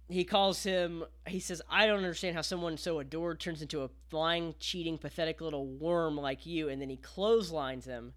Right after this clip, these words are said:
They brawl for a bit. Jericho kicks Shawn in the crotch,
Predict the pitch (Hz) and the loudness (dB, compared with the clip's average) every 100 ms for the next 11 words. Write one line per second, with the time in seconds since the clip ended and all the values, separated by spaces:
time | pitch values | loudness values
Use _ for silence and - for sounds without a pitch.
0 | - - - - - - - 143 143 147 | -20 -20 -20 -20 -20 -20 -10 -4 -4 2
1 | 180 208 208 196 175 151 160 156 156 160 | 6 8 6 4 0 2 2 2 2 -2
2 | 170 180 180 170 - 135 - - 160 151 | -4 -2 -2 -4 -4 -6 -4 -2 -2 -2
3 | 139 131 - 165 165 160 - - | -4 -8 -2 0 0 -2 -6 -10